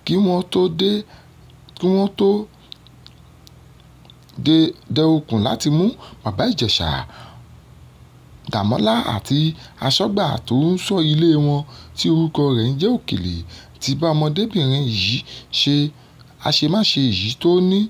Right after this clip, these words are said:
òun ní, òun ní láti jáde àdúrà sí.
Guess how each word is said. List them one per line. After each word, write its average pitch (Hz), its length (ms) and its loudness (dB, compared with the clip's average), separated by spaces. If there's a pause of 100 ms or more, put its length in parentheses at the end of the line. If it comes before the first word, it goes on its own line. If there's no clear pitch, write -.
(380)
òun 110 340 0 (100)
ní, 190 140 4 (1120)
òun 110 380 2
ní 196 100 4 (120)
láti 214 360 0 (420)
jáde 175 300 0
àdúrà 120 440 0
sí. - 260 -2